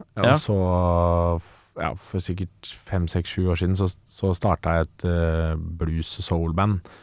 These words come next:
Speaker 1: eh, som heter Soft City, som, eh, spiller mye med, da, med Hammond-orgel og gitar, bass og trommer og vokal.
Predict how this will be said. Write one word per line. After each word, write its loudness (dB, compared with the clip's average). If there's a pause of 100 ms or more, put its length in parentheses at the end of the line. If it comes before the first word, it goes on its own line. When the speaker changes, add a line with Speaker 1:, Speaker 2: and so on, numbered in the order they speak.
(420)
Speaker 1:
eh, 2
som -4
heter -4
Soft -4
City, -4 (140)
som, -2
eh, 0
spiller 0
mye 2
med, 2
da, 2
med 2
Hammond-orgel -2
og 0
gitar, -4
bass -4
og -16
trommer -2
og -2
vokal. 0